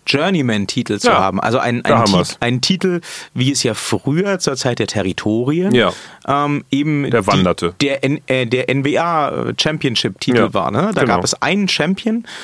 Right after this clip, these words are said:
Speaker 1: und der ist durch alle möglichen Ligen, die zur National Wrestling Alliance gehörten,
Speaker 2: Genau,
Speaker 1: durch alle
Speaker 2: durchgewandert.
Speaker 1: Territorien, durch alle Staaten gewandert
Speaker 2: Ja.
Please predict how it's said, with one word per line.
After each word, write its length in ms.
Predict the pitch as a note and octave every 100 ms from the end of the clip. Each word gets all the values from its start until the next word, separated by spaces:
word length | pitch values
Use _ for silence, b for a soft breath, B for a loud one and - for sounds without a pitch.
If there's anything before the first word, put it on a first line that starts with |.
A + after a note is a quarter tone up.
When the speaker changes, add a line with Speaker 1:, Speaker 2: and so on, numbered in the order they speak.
| B B
Speaker 1:
und 180 | - C#3
der 100 | C#3+
ist 220 | C#3+ -
durch 200 | C#3+ B2 -
alle 200 | C#3 G3+
möglichen 400 | F#3+ F3 - C#3
Ligen, 400 | B2 B2 F3+ F3+
die 120 | C3+
zur 200 | B2+ C3+
National 340 | A#2+ - - -
Wrestling 360 | G2 - A#2
Alliance 320 | A2+ G#2+ G2 -
gehörten, 300 | A#2 C#3+ E3
Speaker 2:
Genau, 120 | C#3
Speaker 1:
durch 160 | -
alle 100 | F#3+
Speaker 2:
durchgewandert. 340 | F#3+ F#3+ F#3 F3
Speaker 1:
Territorien, 360 | F3 F3+ F#3+
durch 200 | C#3+ -
alle 160 | C#3 G3
Staaten 360 | - C#3+ D3+ E3+
gewandert 480 | C#3 A#2 C#3 D3+ -
Speaker 2:
Ja. 160 | B2